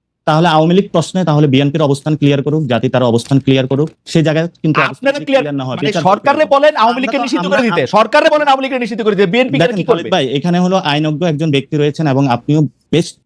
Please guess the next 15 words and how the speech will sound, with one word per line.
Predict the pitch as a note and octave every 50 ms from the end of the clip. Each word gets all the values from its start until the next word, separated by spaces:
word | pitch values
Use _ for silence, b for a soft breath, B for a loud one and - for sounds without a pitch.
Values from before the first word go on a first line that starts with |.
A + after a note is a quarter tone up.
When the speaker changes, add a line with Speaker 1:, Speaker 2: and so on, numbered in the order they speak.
| -
Speaker 1:
ভালো | G#2 A2 B2+ D3 C#3+ C3+
পড়াশোনা | - C3+ C3 C3 C3 - C#3+ C3+
আছে, | B2+ A#2 - D3+
আপনি | C3 A#2+ - - C#3+
যদি | C3+ D3 C#3+ C3+
ডিরেক্টলি, | G#2+ B2 C#3 D#3+ D#3+ - D#3+ D3 G#2+ G#2
যেমন | F#2 A2+ B2 C3+
ছাত্রলীগকে | C3+ C#3+ - - D3+ D#3 D3 C#3 D#3
নিষিদ্ধ | C3+ A#2+ A#2 - D3 C3+
করা | D3 C#3+ C#3 C3+
হয়েছিল | C3 B2+ B2+ A#2+ C#3+ C3+
without | A#2+ C3 B2+ B2+ C#3+ E3
any | - D3 C3+ B2
commission, | - B2 A2+ A#2 A#2 - - F2+
তার | F2 A2+ A2+